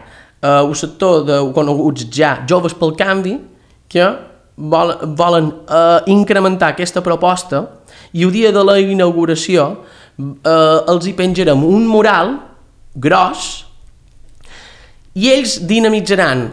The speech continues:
aquesta inauguració demanant a la gent que hi escrigui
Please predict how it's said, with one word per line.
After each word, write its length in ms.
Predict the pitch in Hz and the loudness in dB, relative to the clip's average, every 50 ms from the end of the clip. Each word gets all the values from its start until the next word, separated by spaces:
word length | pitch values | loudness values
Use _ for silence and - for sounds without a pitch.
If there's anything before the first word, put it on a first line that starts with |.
| - | -6
aquesta 400 | - 143 143 - 196 190 - 185 180 | -6 -6 -4 -4 -6 -4 -2 0 0
inauguració 680 | 185 190 190 190 202 190 175 170 170 - 202 190 180 170 185 247 - - - - - - | 2 0 0 0 0 0 -2 -2 -2 -2 0 2 2 2 0 -2 -8 -14 -20 -20 -20 -14
demanant 460 | - 131 156 170 180 180 170 165 165 160 | -2 0 2 2 2 2 2 0 0 0
a 60 | 185 | 0
la 120 | 180 180 180 | 0 0 0
gent 380 | 170 190 196 196 214 208 - - | 0 0 -2 -2 -4 -8 -10 -8
que 240 | - 170 165 160 - - | -2 -2 0 0 -2 -6
hi 180 | 160 170 175 175 | -8 -2 0 0
escrigui 600 | 165 170 - - - 202 208 208 196 190 196 226 | 0 0 -4 -6 -6 -4 -4 -4 -4 -4 -4 -6